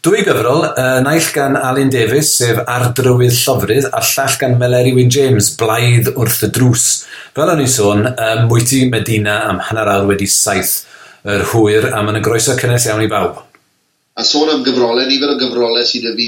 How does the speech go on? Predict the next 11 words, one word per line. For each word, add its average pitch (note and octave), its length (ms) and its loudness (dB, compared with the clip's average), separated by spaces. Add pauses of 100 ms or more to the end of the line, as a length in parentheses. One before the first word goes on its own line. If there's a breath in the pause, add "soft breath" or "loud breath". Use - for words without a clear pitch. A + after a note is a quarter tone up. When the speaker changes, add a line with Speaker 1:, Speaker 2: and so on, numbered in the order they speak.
Speaker 2:
nesa, B2 340 -2
ond A2+ 160 -6
fe A2+ 160 -2
ddechreuon C3 480 -2
ni C3+ 120 -2 (360 loud breath)
gyda A#2+ 280 -2 (280)
chyfrol C3+ 380 -4 (100)
newydd D3+ 320 -2
sbon C3+ 400 -8
y - 80 -8
prifar C3 460 -6